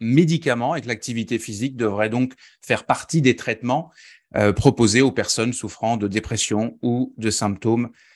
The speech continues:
dépressifs. Comme toujours, euh, je vous recommande le gros livre de la clinique du coureur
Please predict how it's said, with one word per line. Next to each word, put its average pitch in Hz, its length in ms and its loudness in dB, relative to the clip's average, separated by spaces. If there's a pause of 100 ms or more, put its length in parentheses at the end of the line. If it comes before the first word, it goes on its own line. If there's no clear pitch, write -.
(200)
dépressifs. 113 760 0
Comme 156 180 8
toujours, 156 480 4 (380)
euh, 110 180 6
je 107 60 2
vous 131 80 4
recommande 143 360 0
le 131 80 0
gros 135 220 0
livre 170 220 0
de 135 80 0
la 131 80 2
clinique 131 340 -2
du 113 120 -6
coureur 123 480 -2